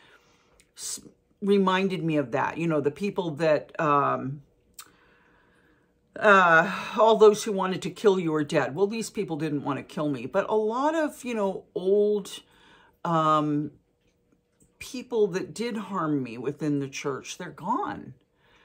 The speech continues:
So it's very strange. I don't know why that reminded me of it, but I want you to trust me that I'm working right now on, like I say,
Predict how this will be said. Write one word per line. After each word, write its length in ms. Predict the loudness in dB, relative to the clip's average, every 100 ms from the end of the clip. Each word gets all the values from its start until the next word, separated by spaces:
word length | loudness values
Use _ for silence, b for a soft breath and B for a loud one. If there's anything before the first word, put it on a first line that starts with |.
| b -14
So 120 | -10
it's 400 | -8 -8 -8 -8
very 280 | -6 -4 -6
strange. 520 | -8 -8 -4 -4 -2
I 140 | -2 0
don't 180 | 0
know 140 | 0 0
why 220 | -2 -2
that 220 | -2 -4
reminded 520 | -4 -2 -2 -2 -4
me 120 | -4 -4
of 140 | -4
it, 180 | -6 -2
but 220 | -2 0
I 120 | -2
want 300 | -2 -4 -6
you 80 | -2
to 80 | -2
trust 360 | -2 -4 -4 -6
me 100 | -4
that 120 | -2
I'm 160 | -2 -2
working 400 | -4 -6 -4 -2
right 200 | -2 -4
now 360 | -4 -4 -4 -4
on, 460 | -2 -2 -2 -8 -8 -6
like 240 | -6 -4
I 100 | -6
say, 460 | -4 -2 -2 -2